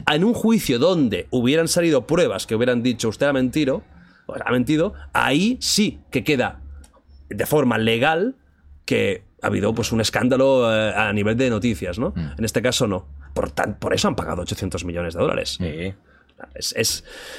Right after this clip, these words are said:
Speaker 1: bueno, creo que es una indicación de, de, de, de cómo está el mundo actualmente, ¿no? La mentira siempre ha acampado, pero
Speaker 3: Las, las fake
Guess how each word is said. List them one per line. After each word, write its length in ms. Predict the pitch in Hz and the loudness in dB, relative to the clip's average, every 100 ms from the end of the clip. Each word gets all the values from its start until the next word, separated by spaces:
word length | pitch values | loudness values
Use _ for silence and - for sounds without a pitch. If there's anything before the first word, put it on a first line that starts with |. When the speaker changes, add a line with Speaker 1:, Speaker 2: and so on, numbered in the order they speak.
| - - - | -16 -6 4
Speaker 1:
bueno, 220 | 240 262 | 6 6
creo 160 | 214 226 | 6 4
que 60 | |
es 80 | 254 | 4
una 100 | 269 | 4
indicación 480 | 220 175 147 175 196 | 4 4 2 4 4
de, 180 | 208 165 | 4 4
de, 400 | 127 139 120 107 | 4 4 4 2
de, 240 | 113 113 - | 0 0 -2
de 160 | 131 | -2
cómo 140 | 160 190 | 2 2
está 140 | 233 | 2
el 60 | 175 | 2
mundo 300 | 156 139 - - | 4 2 0 -6
actualmente, 540 | 107 123 120 120 107 | 0 2 2 2 2
¿no? 100 | 117 | 2
La 60 | 151 | 2
mentira 280 | 120 131 165 | 2 2 2
siempre 380 | - 156 139 139 | 2 2 2 2
ha 80 | 131 | 2
acampado, 680 | 131 120 147 139 165 214 _ - | 2 2 2 2 2 0 _ 0
pero 180 | 131 127 | 2 4
Speaker 3:
Las, 60 | |
las 60 | 147 | 4
fake 80 | 135 | 2